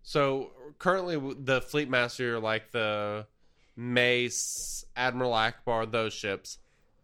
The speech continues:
Uh, those are the Fleet Mastery, and then we have the Advanced Fleet Mastery, which is the Raddus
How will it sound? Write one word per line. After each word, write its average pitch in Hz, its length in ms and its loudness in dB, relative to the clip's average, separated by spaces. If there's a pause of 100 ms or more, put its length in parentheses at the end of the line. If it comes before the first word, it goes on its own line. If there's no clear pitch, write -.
(120)
Uh, 123 240 2
those 117 260 0
are 123 80 0
the 107 80 -10
Fleet 123 260 -2
Mastery, 113 320 0
and 113 100 -2
then 113 80 -2
we 113 100 0
have 104 180 0
the 113 120 2
Advanced 123 760 2
Fleet 110 240 -2
Mastery, 101 380 -2
which 104 220 -8
is 98 200 -10
the 98 240 -6
Raddus 104 480 0